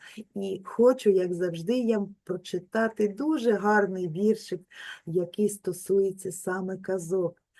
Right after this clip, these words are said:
Весь тиждень ми з вами говорили про казочки. Казочки бувають і народні, і авторські казочки. Саме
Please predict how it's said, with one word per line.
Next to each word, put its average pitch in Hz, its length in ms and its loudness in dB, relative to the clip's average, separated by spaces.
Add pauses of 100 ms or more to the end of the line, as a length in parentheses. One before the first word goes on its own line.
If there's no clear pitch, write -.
(160)
Весь 277 340 4
тиждень 196 580 2
ми 175 120 -2
з 160 80 -6
вами 165 340 -2
говорили 175 680 4
про 190 240 -4
казочки. 175 600 -10 (600)
Казочки 233 680 0 (460)
бувають 175 680 -2 (220)
і 359 240 4 (200)
народні, 214 920 4 (280)
і 226 260 -4 (200)
авторські 214 800 0
казочки. 185 680 -6 (280)
Саме 196 680 0